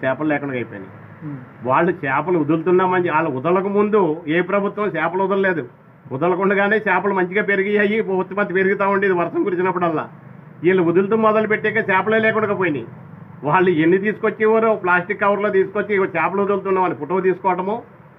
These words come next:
Speaker 1: అవి ఒక లక్ష చేపలు వదిలితే పది లక్షలు బిల్లు తీసుకోవడం జరిగింది. అది మాకు తెలిసినటువంటి నిజమైన స్పష్టమైన, ఆ, నిజాలు కూడా అయ్యి. ఈరోజు జ-,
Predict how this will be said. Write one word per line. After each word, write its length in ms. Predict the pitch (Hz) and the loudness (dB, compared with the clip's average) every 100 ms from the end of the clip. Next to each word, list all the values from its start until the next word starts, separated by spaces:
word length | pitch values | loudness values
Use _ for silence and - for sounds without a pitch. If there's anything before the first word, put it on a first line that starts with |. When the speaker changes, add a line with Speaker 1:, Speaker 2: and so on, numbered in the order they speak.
| - 131 | -8 -2
Speaker 1:
అవి 140 | 160 | 0
ఒక 160 | 175 165 | 2 0
లక్ష 260 | 151 151 | -2 0
చేపలు 360 | 185 185 196 208 | 0 2 2 0
వదిలితే 320 | 202 202 202 | 0 0 -2
పది 200 | 160 165 | 0 -2
లక్షలు 320 | 170 - 196 | -2 -2 -4
బిల్లు 160 | 175 175 | -2 0
తీసుకోవడం 440 | 175 170 180 185 | 0 0 -2 0
జరిగింది. 460 | 175 165 165 123 123 - - - | 0 0 -2 -4 -10 -18 -20 -6
అది 140 | 143 160 | 0 2
మాకు 260 | 156 160 | 2 2
తెలిసినటువంటి 920 | 151 160 160 180 175 180 175 170 151 - - - - - - - - - - - - - - - | -2 -4 0 0 0 -2 0 0 -2 -8 -18 -20 -20 -20 -20 -20 -20 -20 -20 -20 -20 -20 -20 -4
నిజమైన 600 | 139 160 214 226 220 196 | 0 2 4 4 4 2
స్పష్టమైన, 720 | 170 160 190 202 220 202 156 143 - - - - - - - - - - - - - - - - - - | 0 -4 -2 0 2 2 -2 -4 -16 -20 -20 -20 -20 -20 -20 -20 -20 -20 -20 -20 -20 -20 -20 -20 -20 -6
ఆ, 180 | 143 143 | -2 0
నిజాలు 360 | 143 165 208 190 | 0 2 2 2
కూడా 160 | 180 | 2
అయ్యి. 240 | 151 117 98 - - - - - | 0 -4 -12 -20 -20 -20 -20 -2
ఈరోజు 400 | 180 180 196 190 | 2 4 2 0
జ-, 300 | 127 131 123 | -2 -4 -8